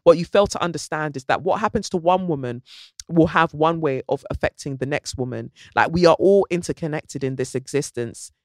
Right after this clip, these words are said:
And so celebrating fuckery like that is really, really disgusting to me personally. And the kind of men who were celebrating, I feel like they really tried to come for me. I think that some of you were messaging me about it, like, "Oh, some of the things that they're saying to you." Fam, I didn't see anything.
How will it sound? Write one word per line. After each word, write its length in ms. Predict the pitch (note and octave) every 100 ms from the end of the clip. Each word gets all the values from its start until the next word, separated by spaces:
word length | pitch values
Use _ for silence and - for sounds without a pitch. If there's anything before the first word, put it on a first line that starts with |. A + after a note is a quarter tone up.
| _ -
And 180 | D#3+ C#3+
so 520 | - E3 C#3+ C#3+ - _ _ _ -
celebrating 540 | - G3 F#3+ F#3+ E3
fuckery 400 | - D#3+ - D#3+
like 220 | C#3+ A#2+
that 300 | - B2+ A#2 -
is 220 | C#3+ - C#3
really, 180 | E3+ D#3+
really 220 | C#3+ C#3
disgusting 600 | C3+ - C#3 - - C3+
to 240 | - D3+
me 360 | C3+ C#3 B2+ C3 -
personally. 600 | D#3+ D3 - C3+ B2+ B2+ - -
And 120 | D#3+
the 40 | D3+
kind 220 | F#3 F#3+
of 60 |
men 160 | F3+ F3
who 80 | F#3
were 60 |
celebrating, 440 | E3 F3 F3 E3+ F3+
I 80 | D#3+
feel 180 | F#3 E3+
like 120 | C#3
they 80 | D#3
really 200 | F3 F3
tried 180 | D#3 D#3+
to 60 |
come 120 | F3
for 120 | F3+ F3+
me. 180 | G3 - - -
I 80 | -
think 240 | - F3+ -
that 160 | D3
some 160 | - F3
of 100 | D#3+
you 100 | D#3
were 80 | D3+
messaging 440 | E3+ - E3 D#3+
me 100 | D3
about 300 | C#3+ B2+ A#2+
it, 120 | C#3+
like, 200 | - C3+ -
"Oh, 100 | G3
some 180 | - G3+
of 80 | F#3
the 60 |
things 260 | F#3 G3+ G3
that 120 | -
they're 100 | F3+
saying 260 | - G3+ G#3
to 160 | -
you." 120 | D#3
Fam, 340 | C#3+ G#3 G#3+ C3
I 100 | A3+
didn't 160 | E4 D#4+
see 260 | - A#3
anything. 480 | A3 B3 - C#3 A2